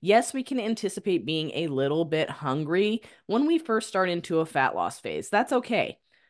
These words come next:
But we're talking about binge eating, can't stick with the plan, that kind of stuff. So happens a lot.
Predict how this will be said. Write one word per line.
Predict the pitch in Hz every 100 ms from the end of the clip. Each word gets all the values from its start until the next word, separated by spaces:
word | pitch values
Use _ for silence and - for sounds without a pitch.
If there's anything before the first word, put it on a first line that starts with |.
| _ _ _ -
But | 202 -
we're | 202 269
talking | 262 240 233
about | 202 185 165 160
binge | 175 175 170
eating, | 170 165 170 170 170 170 _ -
can't | 202 170
stick | - 180 180
with | 175
the | 156
plan, | 180 160 151 151 156 - _
that | 165 151 -
kind | 175 147
of | 135
stuff. | - 90 - - _ _ _ _ _
So | - 185 160 135 - - _
happens | - 226 233 240
a | 208
lot. | 180 139 -